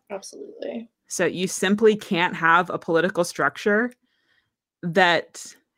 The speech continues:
Speaker 2: is depriving a group of people of the ability to make their own choices, which, by the way, means that you're instead having those choices made by, uh, some kind of bureaucratic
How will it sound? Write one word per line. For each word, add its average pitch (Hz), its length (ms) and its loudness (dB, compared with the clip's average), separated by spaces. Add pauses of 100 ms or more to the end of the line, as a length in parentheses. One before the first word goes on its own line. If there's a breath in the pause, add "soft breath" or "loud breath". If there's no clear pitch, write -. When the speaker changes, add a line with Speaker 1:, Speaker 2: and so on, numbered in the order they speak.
(240)
Speaker 2:
is 175 600 2 (120)
depriving 202 960 4 (680)
a 185 100 2
group 196 220 2
of 202 120 0
people 208 400 2
of 208 120 2
the 185 100 4
ability 175 400 4
to 180 140 -4
make 170 220 -2
their 175 220 0
own 175 360 0
choices, 208 520 0
which, 196 200 0
by 175 160 4
the 180 80 2
way, 180 180 6
means 175 320 -2
that 160 100 0
you're 165 160 2
instead 165 380 0
having 175 300 0
those 165 200 2
choices 165 480 0
made 165 280 0
by, 160 340 2
uh, 160 300 2 (160)
some 175 200 -4
kind 170 200 0
of 170 120 -2
bureaucratic 165 840 2